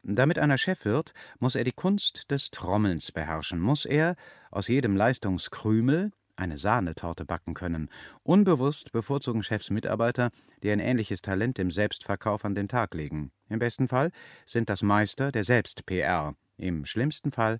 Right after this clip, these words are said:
Schaumschläger. Stille Leistungsträger bleiben auf der Strecke. Sie fallen nur dann auf, wenn sie mal einen Fehler machen. Der fällt auf sie zurück. Wer von seinem Chef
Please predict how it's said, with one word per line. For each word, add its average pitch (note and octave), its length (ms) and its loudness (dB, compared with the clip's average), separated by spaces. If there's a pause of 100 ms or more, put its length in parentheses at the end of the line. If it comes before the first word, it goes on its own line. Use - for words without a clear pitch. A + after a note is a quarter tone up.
(120)
Schaumschläger. D#2+ 1000 -2 (340)
Stille D3 380 0
Leistungsträger A#2 800 -2
bleiben G#2+ 240 0
auf F#2 140 -4
der G#2+ 100 -4
Strecke. C3 380 -2 (340)
Sie B2 120 0
fallen G#2+ 300 2
nur F2 120 0
dann F#2+ 300 2
auf, C#3+ 300 -2 (260)
wenn B2+ 140 4
sie G2 80 2
mal F2+ 160 2
einen C#2+ 240 -6
Fehler A2 300 -2
machen. D2 380 -6 (240)
Der E2+ 120 -4
fällt F2 180 -2
auf - 120 -10
sie G#2+ 200 -2
zurück. C2+ 460 -10 (1600)
Wer A2 220 4
von A#2+ 140 4
seinem A#2 240 4
Chef - 320 0